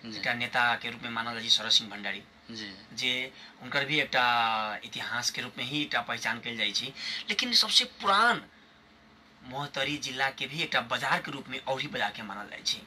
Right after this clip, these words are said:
Speaker 1: जी।
Speaker 2: लेकिन अखन तक यथावत छै, कोई परिवर्तन नै छै ओइ बाजार में।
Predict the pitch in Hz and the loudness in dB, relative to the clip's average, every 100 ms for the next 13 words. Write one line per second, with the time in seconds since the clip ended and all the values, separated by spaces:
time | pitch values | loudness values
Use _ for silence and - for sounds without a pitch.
0 | 117 113 98 104 117 127 131 139 - - | -6 -6 -6 -8 -8 -6 -6 -10 -14 -20
1 | - - - 156 151 135 - 131 - 110 | -14 -6 -4 -2 -2 -2 -2 -6 0 0
2 | 113 - 123 120 - 208 262 - 175 143 | -2 0 0 -2 -10 0 2 2 2 2
3 | 123 - 113 117 - 113 117 113 113 117 | 0 -2 -4 0 0 0 -4 0 0 0
4 | 120 | -4